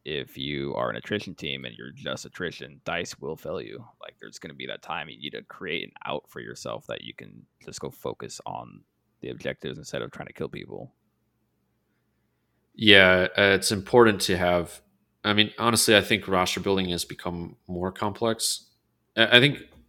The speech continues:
Speaker 2: in the past, a lot of the complexity was on turn zero, like, in the game. It's like you roll prio, and now you have this huge decision tree of, "What do I play?"
Speaker 1: Yeah.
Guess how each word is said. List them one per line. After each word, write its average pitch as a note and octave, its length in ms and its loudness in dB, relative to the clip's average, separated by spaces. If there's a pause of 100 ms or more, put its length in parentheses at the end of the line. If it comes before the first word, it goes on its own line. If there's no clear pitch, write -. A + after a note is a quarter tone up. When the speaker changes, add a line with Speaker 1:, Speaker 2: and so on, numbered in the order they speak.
(300)
Speaker 2:
in A#2+ 100 2
the A#2 60 2
past, G#2 420 6
a G2+ 40 2
lot F#2 200 4
of F#2 60 2
the F#2 80 0
complexity F#2+ 540 -2
was F2 260 2 (180)
on F#2 220 -2
turn F#2 280 -2
zero, F#2 320 2
like, F2 180 -2
in F#2+ 160 -6
the F2+ 80 -2
game. F#2+ 500 0
It's - 140 -6
like F2+ 140 -6
you F2+ 100 -4
roll F2+ 200 0
prio, F2+ 420 0
and F2 120 -6
now F2 120 -6
you F2 140 -6
have F2 120 -6
this F2 160 -6
huge F2+ 240 -6
decision F2+ 360 -6
tree F#2 220 -2
of, E2+ 80 -2
"What E2+ 100 -6
do E2+ 140 -8
I D#2+ 60 -12
play?" F2 400 -8 (500)
Speaker 1:
Yeah. - 180 -4